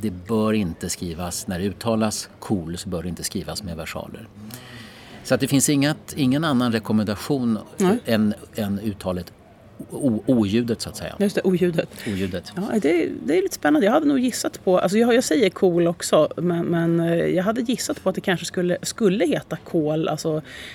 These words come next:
Speaker 2: eller åtminstone att man skulle efterlikna obs-, obstruktiv. Det heter ju inte obstruktiv, alltså K A L, liksom.
Speaker 1: Jaha, du ville få in O till obstruktiv in
Speaker 2: Precis,
Speaker 1: i
Speaker 2: ja.
Speaker 1: akronymuttalet.
Speaker 2: Jag kunde, jag kunde tänka mig att det skulle,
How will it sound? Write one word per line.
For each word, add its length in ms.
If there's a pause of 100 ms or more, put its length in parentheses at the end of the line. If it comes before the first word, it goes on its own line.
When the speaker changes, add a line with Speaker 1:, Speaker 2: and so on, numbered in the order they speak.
(120)
Speaker 2:
eller 220
åtminstone 260
att 80
man 80
skulle 200
efterlikna 680
obs-, 520
obstruktiv. 680
Det 60
heter 100
ju 40
inte 120
obstruktiv, 880 (140)
alltså 300 (520)
K 60 (340)
A 180 (400)
L, 320
liksom. 340 (160)
Speaker 1:
Jaha, 220
du 80
ville 160
få 300
in 320 (520)
O 280
till 140
obstruktiv 680 (200)
in 200
Speaker 2:
Precis, 680
Speaker 1:
i 60
Speaker 2:
ja. 80 (100)
Speaker 1:
akronymuttalet. 480
Speaker 2:
Jag 220
kunde, 140
jag 120
kunde 180
tänka 320
mig 100
att 60
det 80
skulle, 280